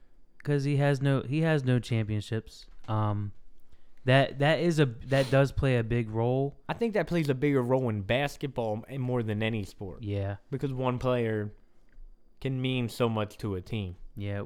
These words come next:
Speaker 1: I mean, we talk about M J with six, but, like, they say, "Oh, M J didn't get his until Scottie."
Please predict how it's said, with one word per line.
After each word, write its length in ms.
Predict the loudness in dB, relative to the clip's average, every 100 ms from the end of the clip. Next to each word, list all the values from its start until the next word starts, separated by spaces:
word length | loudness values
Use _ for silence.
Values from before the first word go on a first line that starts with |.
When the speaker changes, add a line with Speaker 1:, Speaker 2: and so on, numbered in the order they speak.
| -6
Speaker 1:
I 80 | -2
mean, 180 | 0
we 100 | 0
talk 200 | 0 0
about 240 | 2 0 0
M 160 | 0 0
J 180 | -2
with 120 | -2 -6
six, 360 | -4 -4 -4
but, 180 | -6 -6
like, 420 | -4 -4 -6 -10 -18 -20 -20 -20 -8
they 100 | -6
say, 180 | -2 -2
"Oh, 160 | -2 -2
M 240 | -2 -2
J 440 | -2 -2 -2 -2 -6 -16 -20 -20 -20 -6
didn't 280 | 0 0 0
get 180 | 0 2
his 300 | 4 4 2
until 320 | -2 -2 -2
Scottie." 600 | -2 0 2 2 0